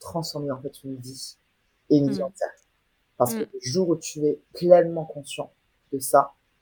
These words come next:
Speaker 1: de tout ça, et que tu fais les choses consciemment, je pense que ton mode de vie change. Arrête.
Speaker 2: Ouais.
Speaker 1: Je pense que tu te
Speaker 2: Ouais.
Speaker 1: paries, je pense que tu changes de job.
Speaker 2: <laughs>
Speaker 1: Mais
Speaker 2: Ça, c'est, c'est ce
Speaker 1: vraiment,
Speaker 2: que j'allais dire.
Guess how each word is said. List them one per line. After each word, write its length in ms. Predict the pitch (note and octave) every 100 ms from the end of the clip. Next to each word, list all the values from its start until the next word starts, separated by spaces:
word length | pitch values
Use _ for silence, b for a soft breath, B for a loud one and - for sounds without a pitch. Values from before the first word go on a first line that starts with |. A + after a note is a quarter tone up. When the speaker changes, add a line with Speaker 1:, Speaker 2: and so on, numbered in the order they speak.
| _ _ _
Speaker 1:
de 60 | B2
tout 220 | - -
ça, 320 | - C3+ - _ _ _ _
et 40 | A#2+
que 80 | C#3
tu 180 | C3 -
fais 100 | C#3+
les 100 | C3+
choses 260 | D3 D3 -
consciemment, 680 | - D#3 - D#3 C#3 C#3+ - _ _ _ -
je 100 | C#3
pense 240 | C#3 D3+
que 60 | D3+
ton 140 | D3
mode 140 | C3+
de 80 | B2+
vie 240 | B2 B2+ A#2+
change. 380 | - - - _ _ -
Arrête. 380 | A#2 G#2+ A#2 C4
Speaker 2:
Ouais. 180 | B3 - _ -
Speaker 1:
Je 120 | -
pense 160 | C3+
que 60 | C3
tu 140 | -
te 60 | A#3+
Speaker 2:
Ouais. 180 | A3+ G#3
Speaker 1:
paries, 280 | B2 - -
je 80 | C#3+
pense 160 | - -
que 80 |
tu 160 | B2 -
changes 220 | - D3+
de 120 | C#3+
job. 220 | B2+ D3 D3+
Speaker 2:
<laughs> 960 | C#4+ D5 - - F4+ - F4+ - E4+
Speaker 1:
Mais 60 | D#4+
Speaker 2:
Ça, 60 | D4 -
c'est, 40 | -
c'est 180 | D#4 C4
ce 180 | -
Speaker 1:
vraiment, 160 | - -
Speaker 2:
que 80 | C4+
j'allais 240 | D4 C#4
dire. 160 | B3+